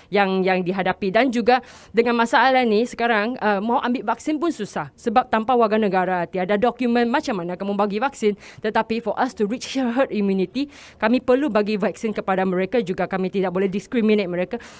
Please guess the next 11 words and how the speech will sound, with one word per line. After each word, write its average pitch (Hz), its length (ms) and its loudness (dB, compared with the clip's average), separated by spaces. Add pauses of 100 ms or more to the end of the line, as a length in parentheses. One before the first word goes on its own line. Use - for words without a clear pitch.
(140)
Tetapi 247 480 2 (480)
oleh 247 160 4 (140)
kerana 240 400 2
masalah 226 320 2
ini 247 80 2
ter-, 233 240 0
telah 240 320 2
di 214 240 0
drag, 185 400 0
you 220 80 -8
know, 208 160 0